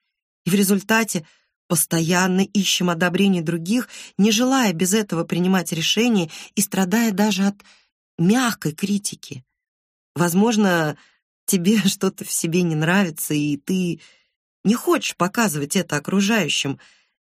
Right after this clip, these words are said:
если это что-то не контролируешь. Может быть, ты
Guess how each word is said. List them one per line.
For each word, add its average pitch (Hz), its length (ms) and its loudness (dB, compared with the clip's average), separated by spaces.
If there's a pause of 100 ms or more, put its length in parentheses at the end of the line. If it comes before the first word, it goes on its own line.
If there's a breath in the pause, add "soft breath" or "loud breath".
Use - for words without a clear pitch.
если 196 500 0
это 165 560 -4
что-то 233 540 -4 (520)
не 202 220 4
контролируешь. 165 880 -4 (1080)
Может 190 260 2
быть, 202 260 -2
ты 180 380 0